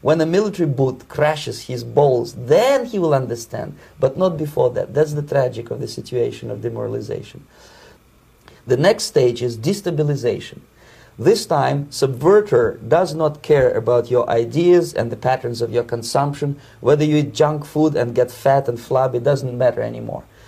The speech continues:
This time, and it takes only from two to five years to destabilize a nation, uh, it's, what, what matters is essentials: economy, foreign relations,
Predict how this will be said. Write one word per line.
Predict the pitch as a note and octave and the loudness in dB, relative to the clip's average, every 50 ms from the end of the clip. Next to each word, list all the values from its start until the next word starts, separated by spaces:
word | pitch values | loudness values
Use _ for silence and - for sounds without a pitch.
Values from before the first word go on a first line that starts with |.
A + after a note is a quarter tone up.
| - - - - - - | -20 -20 -20 -20 -4 2
This | B2+ G3+ - - - | 2 2 2 2 0
time, | - F#3+ D#3+ C3+ B2+ C3 C#3 D3+ - - _ _ - - | -2 0 0 0 0 -2 -4 -6 -8 -12 _ _ -8 -4
and | - C3+ C#3+ | -2 0 0
it | C#3 C#3 | 0 0
takes | - C#3 C3 - - | 0 0 0 2 0
only | C#3+ C#3 C#3 C#3 | 2 2 2 0
from | C3+ - B2 B2 B2 | -2 -2 -4 -6 -4
two | - F#3 F3+ | -2 -4 -2
to | F3 D3+ C3+ | -2 -4 -4
five | - D3+ D3 C#3 C3 B2 | 0 2 2 2 2 0
years | B2 A#2+ G#2+ G2+ G#2 - | -2 -2 -2 -2 -2 -6
to | - - A2+ | -10 -12 -10
destabilize | A2+ B2+ B2+ - - A#2 A#2 A2+ A2+ A2 G#2+ A2 A2+ A2 A2 | -8 -10 -8 -6 -6 -6 -4 -2 0 0 0 0 -2 -4 -6
a | |
nation, | A2 A2 A2 G#2+ - - - - C3+ - - - - - - - - _ _ _ _ _ - | -8 -8 -8 -8 -10 -12 -14 -16 -18 -18 -20 -20 -20 -20 -20 -20 -20 _ _ _ _ _ -2
uh, | - A2+ B2 A#2+ A#2 A#2 A#2+ A#2+ - - - - - - - _ - | 2 2 4 4 4 4 4 2 0 -2 -6 -20 -20 -20 -6 _ 0
it's, | D#3+ C#3+ - - - - - | 0 0 0 -6 -12 -4 0
what, | - A2+ C#3+ D3 C#3+ E3 D#3+ - - | 0 0 2 2 2 2 2 2 2
what | C#3 D#3 D3+ D3 | 2 2 2 2
matters | F3+ G3+ G3 F#3+ D#3+ D3 | 2 2 2 2 0 0
is | E3 D#3+ D3 - | 0 -2 -2 -4
essentials: | C3+ - - - D#3 C#3+ C3+ - - - - - - - - - - - - - | -6 -4 0 0 2 2 0 -2 -4 -6 -6 -6 -8 -12 -14 -18 -18 -6 -2 -2
economy, | B2 - - D#3+ D#3 E3 F3+ F#3+ G3+ G#3+ A3 A3 - - - - - | -2 0 2 2 2 2 2 0 -2 -2 -6 -8 -14 -20 -20 -20 -8
foreign | - - C#3 C#3 C#3+ C#3+ C#3 C3+ | -2 2 4 4 4 4 2 0
relations, | C#3+ C#3 C3+ C3+ C#3+ D3 C#3+ - E3 D#3+ - - | 0 2 2 2 0 0 -2 -4 -10 -10 -12 -16